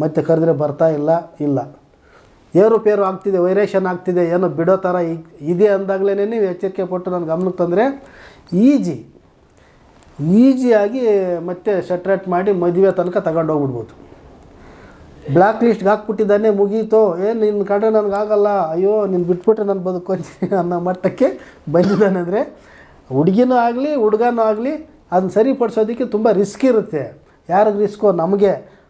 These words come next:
ಅಷ್ಟು ರಿಸ್ಕ್ ಕಟ್ಕೊಂಡು ಅಷ್ಟು ಗಿಡಮೂಲಿಕೆಗಳು ತಗೊಂಬಂದು ಆಕರ್ಷಣೆ ಮಾಡೋದು ಅಷ್ಟು ಈಜಿ ಇಲ್ಲ, ತುಂಬಾ ಕಷ್ಟ ಇರ್ತೈತೆ. ಅದಕ್ಕಾಗಿ ನಮಗೆ ಮಾತ್ರ ಕಷ್ಟ ಕೊಡೋಕೆ ಹೋಗಬೇಡಿ. ಈಜಿ ಇದ್ದಾಗಲೇ ಆ ಥರ ಲಕ್ಷಣಗಳು ಬಿಟ್ಟೋಗ್ತಾರೆ,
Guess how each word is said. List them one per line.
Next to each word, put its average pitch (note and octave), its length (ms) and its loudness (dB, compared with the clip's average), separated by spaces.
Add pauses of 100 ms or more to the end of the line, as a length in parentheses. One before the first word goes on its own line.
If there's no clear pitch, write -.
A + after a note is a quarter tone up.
(100)
ಅಷ್ಟು E3 280 -2
ರಿಸ್ಕ್ G#3 300 -6
ಕಟ್ಕೊಂಡು A3 540 0
ಅಷ್ಟು F#3 300 -4
ಗಿಡಮೂಲಿಕೆಗಳು G3+ 580 0
ತಗೊಂಬಂದು G3 560 0
ಆಕರ್ಷಣೆ F#3+ 520 0
ಮಾಡೋದು F#3 320 0
ಅಷ್ಟು E3+ 180 -4
ಈಜಿ G3 280 0
ಇಲ್ಲ, F3 520 2 (760)
ತುಂಬಾ F3+ 400 2
ಕಷ್ಟ A3 300 -2
ಇರ್ತೈತೆ. D#3+ 680 -2 (280)
ಅದಕ್ಕಾಗಿ F3+ 500 2
ನಮಗೆ F3 340 0
ಮಾತ್ರ G3 260 0
ಕಷ್ಟ E3 260 -8
ಕೊಡೋಕೆ E3+ 340 -2
ಹೋಗಬೇಡಿ. D#3+ 640 0 (1160)
ಈಜಿ A3 360 4
ಇದ್ದಾಗಲೇ G3+ 800 0
ಆ D#3 200 -4
ಥರ F#3+ 200 -2
ಲಕ್ಷಣಗಳು G3 840 0
ಬಿಟ್ಟೋಗ್ತಾರೆ, F3+ 1040 -2